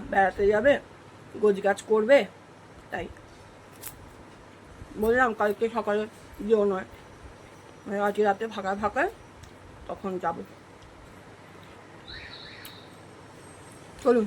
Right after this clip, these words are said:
চাটা খাই। তারপরে আরও কাজ আছে, ছাদে যাব, জামা কাপড়গুলো মেলা হয়নি, ওগুলো মিলতে হবে। মামুনি বললো নাইটিগুলো সব শুকিয়ে দিতে,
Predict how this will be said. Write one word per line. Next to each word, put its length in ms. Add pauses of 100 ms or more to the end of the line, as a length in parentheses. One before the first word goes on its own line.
চাটা 260
খাই। 280 (960)
তারপরে 340 (1000)
আরও 140
কাজ 280
আছে, 280 (600)
ছাদে 280
যাব, 220 (720)
জামা 220
কাপড়গুলো 380
মেলা 280
হয়নি, 220
ওগুলো 200
মিলতে 380
হবে। 220 (1500)
মামুনি 340
বললো 360 (200)
নাইটিগুলো 580 (120)
সব 160
শুকিয়ে 260
দিতে, 300